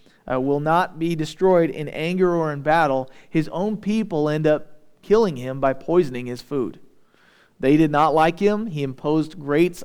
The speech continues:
amounts of taxes on them. And so they were like, "Hey, let's get rid of this guy." So they just poisoned his food. Uh, one of the reasons that kings oftentimes had, uh, cupbearers,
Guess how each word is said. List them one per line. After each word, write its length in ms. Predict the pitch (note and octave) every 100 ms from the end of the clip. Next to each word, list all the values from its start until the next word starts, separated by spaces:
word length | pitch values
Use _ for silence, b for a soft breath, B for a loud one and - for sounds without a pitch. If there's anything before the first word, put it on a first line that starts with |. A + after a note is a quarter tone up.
| -
amounts 440 | D3+ D3 E3+ E3+
of 200 | - C3
taxes 480 | - C#3+ C#3+ - F3
on 180 | F3 F#3
them. 340 | G3 G#3 A#3+ B B B B
And 160 | A#2+ B2
so 240 | C3 C3
they 160 | C3 C#3
were 140 | C#3
like, 280 | B2+ A#2+ -
"Hey, 200 | B2+ C3
let's 260 | C3 D3
get 160 | - C#3
rid 240 | B2 C3+
of 80 | C#3
this 160 | A2+ -
guy." 320 | - G#2+ B2 -
So 120 | C3+
they 140 | C3
just 180 | C#3+ C#3+
poisoned 300 | - D3 C3
his 100 | B2+
food. 360 | - D3 A2+ - b b b b
Uh, 120 | - F#2
one 220 | C#3 D3+
of 60 |
the 80 | C#3
reasons 480 | C#3 D3 C#3+ C3 A#2
that 320 | B2 A#2 -
kings 480 | - F#3 A#2 B2 C#3
oftentimes 880 | - C3+ B2+ B2 A2 A2+ A#2+ C#3 - b b b
had, 420 | - A2 A2 -
uh, 140 | - A2
cupbearers, 920 | - F#3 F#3 D3 A#2 A#2+ D3+ D#3+ -